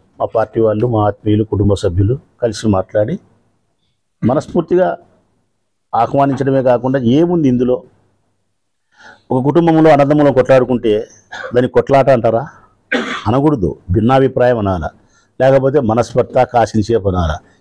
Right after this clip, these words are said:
ఇంకా లేదు మన భాషలో చెప్పాలంటే అలిగినాడు అనాలా. మా తమ్ముడు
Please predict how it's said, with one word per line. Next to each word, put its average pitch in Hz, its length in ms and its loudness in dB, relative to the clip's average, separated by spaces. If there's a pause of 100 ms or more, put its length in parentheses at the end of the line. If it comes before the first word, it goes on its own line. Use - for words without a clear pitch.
(120)
ఇంకా 160 280 2
లేదు 165 240 4
మన 139 160 2
భాషలో 143 340 2
చెప్పాలంటే 110 840 0 (360)
అలిగినాడు 127 580 0
అనాలా. 92 440 -4 (1120)
మా 120 80 0
తమ్ముడు 143 500 0